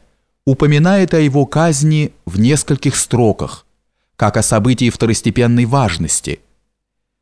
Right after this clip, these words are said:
В переименовании сект своего времени он опускает христиан. Юст из Тивериады, историк, современный Иосифу, не произносит имени Иисуса.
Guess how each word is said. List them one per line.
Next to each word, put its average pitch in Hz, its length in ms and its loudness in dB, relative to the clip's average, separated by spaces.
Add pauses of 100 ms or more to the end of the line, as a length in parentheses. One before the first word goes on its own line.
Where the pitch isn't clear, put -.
(100)
В - 140 -20
переименовании 143 840 2
сект - 580 -2
своего 123 420 0
времени 120 600 0 (480)
он 170 320 4
опускает 151 720 -2
христиан. 87 680 -2 (880)
Юст 127 600 0 (100)
из 123 160 0
Тивериады, 110 840 0 (380)
историк, 131 800 0
современный 120 800 2
Иосифу, 113 720 0 (460)
не 143 180 2
произносит 147 920 0 (100)
имени 127 340 2
Иисуса. 120 840 -2